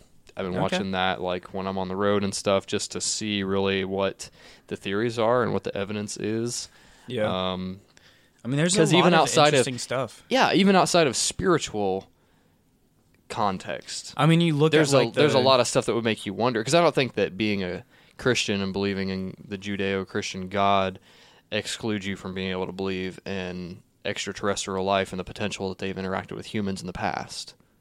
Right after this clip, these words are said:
Speaker 1: You
Speaker 2: Yeah.
Speaker 1: know what I mean? So, I'm not trying to throw my faith away, but at the same time, I'm trying to expose myself to other lines of thinking and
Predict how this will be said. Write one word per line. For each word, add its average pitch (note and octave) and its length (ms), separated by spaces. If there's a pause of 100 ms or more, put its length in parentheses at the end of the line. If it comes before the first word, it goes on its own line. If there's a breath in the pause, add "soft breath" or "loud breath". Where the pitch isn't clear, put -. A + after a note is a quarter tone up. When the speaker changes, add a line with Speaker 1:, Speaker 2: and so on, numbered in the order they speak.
Speaker 1:
You - 80
Speaker 2:
Yeah. C#3+ 60
Speaker 1:
know C3 80
what B2 40
I B2 40
mean? B2 280 (460 loud breath)
So, G2+ 540 (640)
I'm B2 120
not A2+ 140
trying A2 180
to G2 40
throw G#2+ 180
my F#2 120
faith B2+ 280
away, G2 380 (540 loud breath)
but D3+ 120
at - 20
the A2+ 60
same A2 220
time, A2 220
I'm G2 80
trying G2 220
to F#2 60
expose G2+ 360
myself G2 440
to G2+ 160
other G2 180
lines F#2+ 340
of - 80
thinking G2+ 560
and G2 240